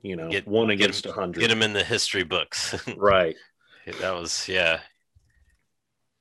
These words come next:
Speaker 2: He, he
Speaker 1: And,
Speaker 2: wanted
Speaker 1: um,
Speaker 2: that.
Speaker 1: and, you know, you, you, right after he walks out and he, he asks one of them, "Do you need a hand?" He, they kind of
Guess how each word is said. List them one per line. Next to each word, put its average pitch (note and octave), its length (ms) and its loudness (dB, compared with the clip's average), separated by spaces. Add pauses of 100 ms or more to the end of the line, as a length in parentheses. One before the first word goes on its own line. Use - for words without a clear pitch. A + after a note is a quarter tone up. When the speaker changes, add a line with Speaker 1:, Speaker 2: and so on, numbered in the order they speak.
(460)
Speaker 2:
He, F#2+ 80 -6
he F#2+ 80 0
Speaker 1:
And, G#2 220 4
Speaker 2:
wanted F#2 260 8
Speaker 1:
um, F2+ 40 -6
Speaker 2:
that. F2 260 4 (1700)
Speaker 1:
and, A2 360 4
you C#3+ 160 4
know, A2+ 160 8
you, A2+ 300 4
you, G#2+ 460 6 (1200)
right B2 260 8
after G#2+ 640 4 (640)
he A#2+ 140 -2
walks G#2 380 4
out G#2 280 6
and F#2 180 -8
he, F#2 240 -6 (140)
he G#2 220 0
asks - 420 -2 (380)
one G#2+ 240 -2
of G2+ 120 4
them, F#2+ 140 -2
"Do F#2 100 -10
you G2+ 60 -2
need G2 200 -4
a F2 40 0
hand?" G#2 460 0
He, F#2 200 -10 (100)
they G#2+ 360 4
kind G#2+ 360 4
of F2+ 260 2